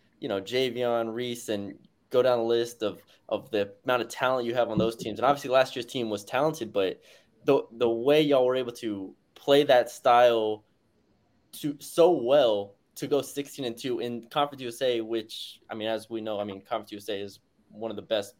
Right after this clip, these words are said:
mid-major conferences in the country. Uh, wh-, what did that say, and what was it like as a coaching staff for you, Coach Hodge, Coach B, all of them, all of y'all, to be like,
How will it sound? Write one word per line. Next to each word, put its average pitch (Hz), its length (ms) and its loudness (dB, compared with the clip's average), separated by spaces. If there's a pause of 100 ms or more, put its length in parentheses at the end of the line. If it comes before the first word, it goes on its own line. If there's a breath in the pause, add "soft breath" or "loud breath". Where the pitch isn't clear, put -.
mid-major 101 420 -10 (100)
conferences 104 360 -10
in 95 100 -14
the 104 80 -20
country. 127 520 -8 (540 soft breath)
Uh, 104 480 4 (1040)
wh-, 139 340 -4 (120)
what 143 220 4
did 190 160 6
that 156 240 4
say, 156 140 2
and 123 100 0
what 139 100 2
was 160 120 -2
it 156 40 -2
like 151 140 -2
as 123 100 -2
a 101 60 -6
coaching 143 380 -2
staff 113 420 0
for 110 140 -8
you, 123 300 -10
Coach 110 200 -6
Hodge, 113 400 2
Coach 110 180 -8
B, 117 140 0
all 117 160 4
of 110 60 -2
them, 104 280 -6 (560)
all 131 200 2
of 120 80 -6
y'all, 107 320 2 (260 soft breath)
to - 80 -16
be 127 80 0
like, 110 320 2